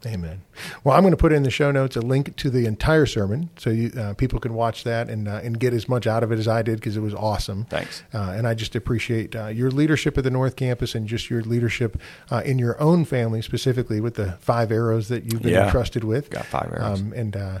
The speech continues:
Speaker 1: you know, you and Mary are doing, uh, just a, a blessed job, um, just with, you know, your family and, uh, and leading the family of God up here at the North Campus. So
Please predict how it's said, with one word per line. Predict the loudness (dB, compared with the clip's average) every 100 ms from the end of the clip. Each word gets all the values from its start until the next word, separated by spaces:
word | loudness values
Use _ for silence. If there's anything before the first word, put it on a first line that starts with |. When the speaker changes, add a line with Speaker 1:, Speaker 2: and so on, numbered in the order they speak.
| -2
Speaker 1:
you | 0
know, |
you | 0 2 0
and | 2
Mary | 0 0 0
are |
doing, | -2 -2 -2 -4
uh, | -6
just | -6 -6 -4
a, | -4
a |
blessed | 0 2 2 0 -4
job, | -4 -4 -4 -6 -8 -8
um, | -8 -6 -10 -12
just | -12 -8
with, | -8 -6
you | -6
know, | -6
your | -4 -4
family | -2 -2 0 -2 -4
and, | -6 -6
uh, | -8 -10 -8
and | -6 -2
leading | -2 0 -2
the | -4
family | -6 -4 -4 -4
of | -4 -4
God | -6 -6
up | -8 -10
here | -8
at | -10
the | -8
North | -8 -10
Campus. | -10 -12 -12 -14
So | -12 -12